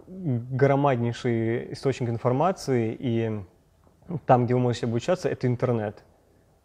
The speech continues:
Сейчас в интернете можно найти любую информацию по любому вопросу, который вас интересует. Вопрос только в том, что готовы ли вы залезть в интернет и потратить своё время,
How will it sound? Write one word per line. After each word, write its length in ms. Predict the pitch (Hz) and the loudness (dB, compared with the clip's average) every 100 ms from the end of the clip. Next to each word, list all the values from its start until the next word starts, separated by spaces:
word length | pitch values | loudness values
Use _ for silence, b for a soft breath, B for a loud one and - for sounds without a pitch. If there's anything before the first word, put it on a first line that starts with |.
| _ | _
Сейчас 300 | - 190 202 | -6 -2 0
в 60 | 156 | 2
интернете 340 | 151 175 151 | 2 2 2
можно 220 | 139 127 | 2 2
найти 180 | 127 160 | 0 0
любую 400 | 120 131 160 139 | 2 2 4 4
информацию 600 | 110 113 123 202 - 139 | 4 0 2 0 0 -4
по 140 | - 123 | 2 2
любому 540 | 123 160 143 123 - 127 | 4 4 4 2 0 0
вопросу, 300 | 120 156 - | 2 0 0
который 240 | 135 131 - | 2 0 2
вас 240 | 131 135 131 | 0 2 0
интересует. 520 | 120 131 - 110 107 | -2 -2 -2 -2 2
Вопрос 440 | 120 143 131 - B B - | 2 2 -2 -6 B B -4
только 180 | 135 127 | -4 0
в 20 | |
том, 160 | 143 131 | 0 0
что 120 | 123 | 0
готовы 320 | 123 143 123 | 4 4 6
ли 60 | 120 | 4
вы 220 | 117 113 | 2 0
залезть 240 | 120 120 - | 0 0 0
в 40 | |
интернет 540 | 120 127 147 202 - | 0 2 4 2 0
и 240 | 131 127 120 | 0 2 2
потратить 360 | 127 120 113 | 2 0 -2
своё 180 | - 117 | -2 0
время, 400 | 117 160 185 127 | 2 2 4 0